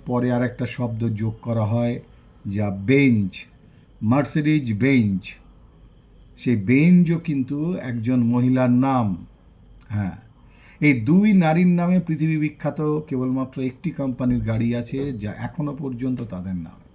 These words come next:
বার্থা বেঞ্জ আর জেলেনেক মার্সিডিজ বা মার্সিডিজ জেলেনেক, এই দুজনের নামে পৃথিবীর সেই বিখ্যাত গাড়ির নামকরণ হয়, যা আজও চলছে। এটি কিন্তু দুটো মহিলার নাম,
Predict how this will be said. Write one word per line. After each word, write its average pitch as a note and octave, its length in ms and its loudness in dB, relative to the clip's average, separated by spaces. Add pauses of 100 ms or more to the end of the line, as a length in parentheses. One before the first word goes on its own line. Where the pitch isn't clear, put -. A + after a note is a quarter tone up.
(640)
বার্থা C#3 520 0
বেঞ্জ E3+ 580 4
আর A#2+ 420 -2 (680)
জেলেনেক F#3 540 6 (1400)
মার্সিডিজ - 760 -4 (480)
বা A2+ 140 0
মার্সিডিজ C3 640 0
জেলেনেক, A2 400 0 (840)
এই C#3 160 2
দুজনের D3 540 2
নামে C#3 560 0 (100)
পৃথিবীর C3+ 380 -2
সেই B2 200 -4
বিখ্যাত B2 520 -6
গাড়ির A#2+ 240 0
নামকরণ A2 560 0
হয়, B2+ 140 0
যা A#2 140 -6
আজও G2+ 360 -8
চলছে। B2+ 540 -4 (600)
এটি C#3 240 0
কিন্তু D#3 280 0
দুটো C#3 540 -2
মহিলার D3 540 2
নাম, A2+ 360 0